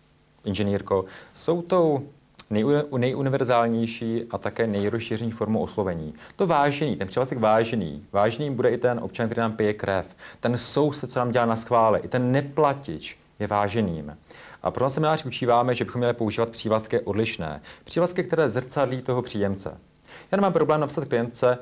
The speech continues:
milá paní tajemnice, vstřícný pane starosto, pokud udělal, co udělat nemusel.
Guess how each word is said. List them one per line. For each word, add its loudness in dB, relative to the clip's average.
milá 4
paní 2
tajemnice, 0
vstřícný -2
pane 2
starosto, 0
pokud -2
udělal, 4
co -6
udělat 0
nemusel. -4